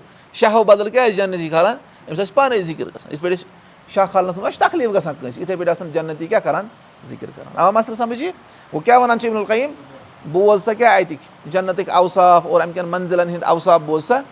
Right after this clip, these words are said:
یہِ جَنت تہِ چھُ یہِ بَڑٕ بہتریٖن اور اَمہِ چہِ نعمت تہِ کیٛاہ چھے؟ بہتریٖن۔ اور یہِ جَنت چھُ یہِ باقٕے روزَن وول اور فنا گژھِ نہٕ یہِ کِہیٖنۍ تہِ۔ اور بیٚیہِ چھُ یہِ دارُالسلام، سلامتی وول گَرٕ۔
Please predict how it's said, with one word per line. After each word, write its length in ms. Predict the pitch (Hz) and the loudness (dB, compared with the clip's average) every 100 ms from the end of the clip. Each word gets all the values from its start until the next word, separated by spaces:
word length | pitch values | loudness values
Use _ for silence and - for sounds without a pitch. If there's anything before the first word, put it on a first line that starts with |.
| - - - - - | -20 -20 -20 -20 -16
یہِ 180 | 143 170 | -10 -4
جَنت 400 | 180 190 202 190 | -2 0 0 -2
تہِ 80 | 196 | -8
چھُ 80 | 208 | -2
یہِ 80 | |
بَڑٕ 160 | 208 208 | 2 2
بہتریٖن 440 | 202 196 214 233 254 | 2 0 0 0 0
اور 160 | 214 | 2
اَمہِ 260 | 208 - 190 | 2 2 -4
چہِ 100 | 202 | -6
نعمت 340 | 190 196 202 175 | -4 -2 -4 -6
تہِ 140 | 185 | -8
کیٛاہ 180 | 196 240 | -2 -2
چھے؟ 160 | 170 123 - - - - 156 | -2 -8 -12 -20 -20 -10 -2
بہتریٖن۔ 560 | 190 175 190 214 285 262 - - - | -2 2 0 2 -2 -4 -16 -20 -4
اور 140 | 185 | -2
یہِ 140 | 202 175 | 0 0
جَنت 320 | 208 208 196 | 0 0 -4
چھُ 100 | 208 | -6
یہِ 80 | 185 | -2
باقٕے 380 | 160 175 208 208 | 4 4 4 0
روزَن 280 | 214 196 220 | 0 -2 0
وول 180 | 240 | 0
اور 100 | 214 226 | 0 -2
فنا 240 | - 208 196 | 2 2 2
گژھِ 240 | 175 170 | 0 -2
نہٕ 80 | 170 | -6
یہِ 120 | 170 156 | -10 -10
کِہیٖنۍ 240 | 135 107 107 | -14 -14 -16
تہِ۔ 80 | - - - - | -20 -20 -14 -4
اور 140 | 175 | 2
بیٚیہِ 200 | 185 185 | 4 2
چھُ 80 | 196 | 0
یہِ 120 | 180 | 4
دارُالسلام، 760 | 185 185 - 185 170 220 269 254 - - - | 4 4 0 0 4 4 2 -4 -20 -20 -8
سلامتی 480 | 165 185 196 202 214 | -2 0 0 -4 -2
وول 260 | 214 208 | -2 4
گَرٕ۔ 200 | 214 262 | 4 4